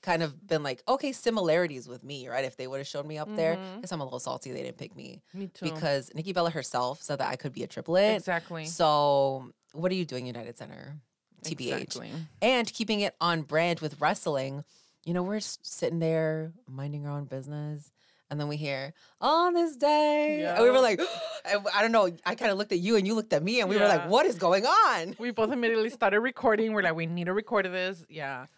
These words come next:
Speaker 2: That was so cool.
Speaker 1: <laughs>
Speaker 2: And the week that Edge debuted.
Speaker 1: On the week that Edge returned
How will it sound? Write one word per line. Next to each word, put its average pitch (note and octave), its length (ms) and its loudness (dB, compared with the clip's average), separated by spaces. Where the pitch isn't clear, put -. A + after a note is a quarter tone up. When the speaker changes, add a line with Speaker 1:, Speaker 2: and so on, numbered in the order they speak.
Speaker 2:
That G3+ 100 0
was A3 140 0
so G3 220 2
cool. F#3 480 -2
Speaker 1:
<laughs> - 60 -20
Speaker 2:
And G3+ 120 -2
the G3 40 2
week G3 260 -2
that A#3+ 220 4
Edge F3+ 540 0
debuted. D3+ 520 -8
Speaker 1:
On D3+ 200 -6
the C#3+ 100 -4
week D#3 260 -2
that D#3+ 200 0
Edge C3+ 340 0
returned A#2+ 880 -6